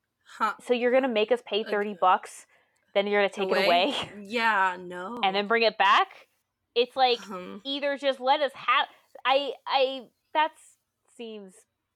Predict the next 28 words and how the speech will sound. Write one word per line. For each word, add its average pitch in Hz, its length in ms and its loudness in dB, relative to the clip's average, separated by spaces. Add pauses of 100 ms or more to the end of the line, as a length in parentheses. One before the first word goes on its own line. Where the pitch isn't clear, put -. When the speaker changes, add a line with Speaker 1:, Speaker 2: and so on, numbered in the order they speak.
(160)
Speaker 2:
stupid. - 400 -12 (200)
<laughs> - 180 -18
Speaker 1:
Yeah. 170 320 -2 (240)
Speaker 2:
Either 214 380 2
make 202 300 -2
it, 202 180 -14
do, 262 160 -2
if 247 200 2
you 247 80 -2
wanna 302 220 2
do 247 140 -2
that, 269 300 4
then 185 160 -2
make 185 160 -4
it 208 100 -10
cheaper. - 340 -16 (300)
Speaker 1:
That's 202 240 4
true. 185 200 -8 (2000)
Speaker 2:
That's 208 220 -2
my 175 180 -4
rant. 147 400 -8 (140)
<laughs> 226 140 -8 (240)
Speaker 1:
Yeah, 196 240 4
Speaker 2:
But - 260 -8
Speaker 1:
yeah. 180 300 -2 (180)
I 208 80 0
mean, 220 140 -4
that's, 277 260 -4